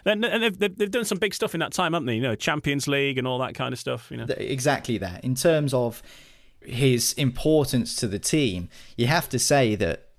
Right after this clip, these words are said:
Speaker 2: a couple of years ago, when Tottenham were genuinely in contention at a period for the Premier League, and they reached the Champions League final, Toby Alderweireld was a key component to that, and he was linked with moves away right throughout his tenure at Tottenham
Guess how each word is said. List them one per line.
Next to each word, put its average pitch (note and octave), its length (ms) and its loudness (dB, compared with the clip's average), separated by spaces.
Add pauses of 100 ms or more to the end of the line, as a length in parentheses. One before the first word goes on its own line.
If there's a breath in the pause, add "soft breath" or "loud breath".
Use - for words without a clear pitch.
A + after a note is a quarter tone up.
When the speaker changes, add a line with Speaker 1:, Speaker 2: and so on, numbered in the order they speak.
(100)
Speaker 2:
a A#2+ 80 -8
couple D#3 260 2
of B2 60 2
years A#2+ 220 4
ago, A#2+ 300 4
when A2 200 0
Tottenham A2+ 500 0
were C3+ 240 6
genuinely A#2 760 0
in A#2+ 140 0
contention A#2+ 640 -2
at - 320 -6
a - 60 -6
period A#2 420 2
for - 100 -6
the G#2 80 0
Premier G#2 360 2
League, F2+ 360 -2 (300 loud breath)
and E3+ 200 6
they G3+ 100 4
reached D3 240 2
the C3 40 -6
Champions A#2+ 460 2
League G#2+ 220 0
final, A#2 440 0 (440 soft breath)
Toby G#3 300 0
Alderweireld C#3 640 2
was G#2+ 140 -6
a A2+ 60 -6
key - 420 -4
component C#3 640 2
to D#3+ 220 2
that, - 240 -4 (380)
and B2 240 2
he F3+ 140 0
was D3 160 0
linked C3+ 340 0
with A2 160 0
moves B2 300 2
away A#2+ 540 2
right D3 300 2
throughout - 280 4
his - 140 -6
tenure F3 360 4
at - 140 -4
Tottenham - 420 -10